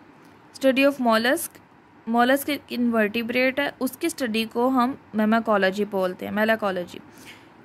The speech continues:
और conchology जो है वो study of mollusk shell, ये एक शे-, इनकी एक class जो है वो shelled है,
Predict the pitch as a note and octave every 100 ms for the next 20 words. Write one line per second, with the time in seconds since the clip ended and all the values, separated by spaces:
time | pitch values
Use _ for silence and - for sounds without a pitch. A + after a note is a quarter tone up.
0 | - G#3+ A#3+ A#3+ B3+ C4 C4 C4+ D4 C#4+
1 | D4 C4 B3+ C4+ C4 B3 C4 C#4 B3 G#3+
2 | A#3+ - - A3+ F#3+ - - - - -
3 | - B3 C4 - - A#3+ G#3+ A3 A3 A3+
4 | C4 C4 - A3 G3+ A3+ - B3+ A#3+ B3+
5 | B3+ G#3+ G#3 B3 C4+ C#4